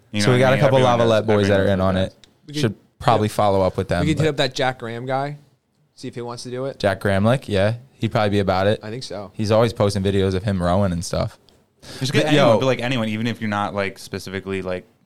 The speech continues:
Speaker 1: coming from a beach patrol, like, anyone that has a boat, show up.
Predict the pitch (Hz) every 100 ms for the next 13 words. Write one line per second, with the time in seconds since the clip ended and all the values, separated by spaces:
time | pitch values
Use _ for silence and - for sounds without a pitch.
0 | _ - 98 92 - 92 90 90 - 104
1 | 113 110 104 95 98 98 101 98 90 95
2 | 90 85 95 90 87 _ _ _ _ _
3 | _ _ _ _ _ - 92 90 90